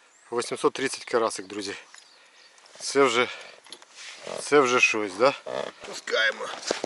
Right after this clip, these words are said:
цього красавчика. Дивіться, який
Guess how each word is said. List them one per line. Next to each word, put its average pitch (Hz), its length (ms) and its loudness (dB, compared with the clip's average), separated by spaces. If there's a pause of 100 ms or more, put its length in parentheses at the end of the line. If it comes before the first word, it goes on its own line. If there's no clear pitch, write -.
(460)
цього 165 360 -4 (720)
красавчика. 120 760 -8
Дивіться, 120 380 -10
який 113 300 -10